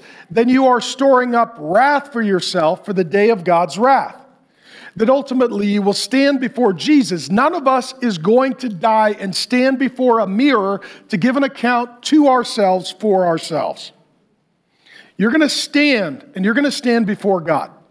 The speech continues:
And one of two things are going to happen. You will belong to Jesus and enter into blessing, or you will not belong to Jesus and you will enter into cursing. Those are the options.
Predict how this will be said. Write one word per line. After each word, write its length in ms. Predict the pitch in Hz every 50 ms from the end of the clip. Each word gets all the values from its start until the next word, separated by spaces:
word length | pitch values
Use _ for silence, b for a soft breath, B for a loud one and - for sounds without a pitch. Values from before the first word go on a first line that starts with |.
| _ _ _ _ _ _ _ _ _ B B B B B B B B B B B B _ -
And 160 | 220 226 208
one 160 | 185 247 285
of 120 | 311 294 -
two 160 | - 294 285
things 280 | - 277 277 254 185 214
are 60 | 262
going 300 | 190 220 226 233 226 202
to 80 | 190
happen. 440 | 165 208 196 175 - - - - - b b b b b b b _
You 180 | 190 196 247
will 120 | 262 277 196
belong 420 | 175 185 196 202 208 254 277 262
to 140 | 269 254 214
Jesus 680 | 165 170 240 254 254 214 214 285 311 330 - - - - - _ _ 220
and 160 | 190 196 - -
enter 260 | 233 240 254 240 247
into 360 | 226 240 247 247 214 - 214
blessing, 640 | 196 180 208 226 247 233 - - 277 285 311 320 B B B B B B B B _
or 160 | 226 220 214
you 200 | 220 208 233 247
will 360 | 226 226 226 208 196 180 - -
not 400 | 175 185 214 247 285 302 240 214
belong 380 | 220 214 202 202 208 208 196 -
to 100 | - 196
Jesus 600 | 156 143 180 185 190 160 160 254 269 233 - - - -
and 160 | 214 208 214
you 100 | 220 214
will 140 | 208 208 208
enter 240 | 202 208 208 202
into 160 | 196 196 185 175
cursing. 500 | - - 190 160 - - - 127 113 b b b b b _ 165
Those 400 | 151 143 190 208 220 202 151 214
are 40 |
the 160 | 185 202 190 185
options. 600 | 165 151 139 - - - 107 82 - - -